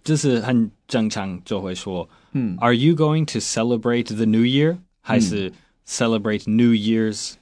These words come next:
Speaker 1: 也可以。
Speaker 2: 嗯。
Speaker 1: 还有 New Year's Eve 也可以。
Speaker 2: 嗯哼。
Speaker 1: So，“Are you going to celebrate New Year's Eve？”这样。
Speaker 2: 嗯哼。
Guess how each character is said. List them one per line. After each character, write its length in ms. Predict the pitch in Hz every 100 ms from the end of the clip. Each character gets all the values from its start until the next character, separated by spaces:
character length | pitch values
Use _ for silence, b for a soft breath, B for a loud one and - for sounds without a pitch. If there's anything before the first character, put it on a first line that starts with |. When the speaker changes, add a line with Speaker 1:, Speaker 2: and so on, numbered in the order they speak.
| -
Speaker 1:
也 140 | 87
可 180 | - 82
以。 140 | 90 _ -
Speaker 2:
嗯。 280 | 117 107 82
Speaker 1:
还 140 | 95
有 140 | 90
New 180 | 90 110
Year's 380 | 110 113 110 92 -
Eve 460 | 127 107 95 - _
也 180 | - 87
可 180 | 80 82
以。 80 | 87 _ -
Speaker 2:
嗯 180 | 104
哼。 80 | 113
Speaker 1:
So，“Are 360 | 147 151 - 98
you 140 | 120
going 200 | 131 139
to 100 | 135
celebrate 480 | 120 123 127 120 120
New 160 | 117 123
Year's 320 | 123 123 92
Eve？” 300 | 110 175 180 _ _
这 100 | -
样。 100 | 113
Speaker 2:
嗯 40 |
哼。 260 | 117 156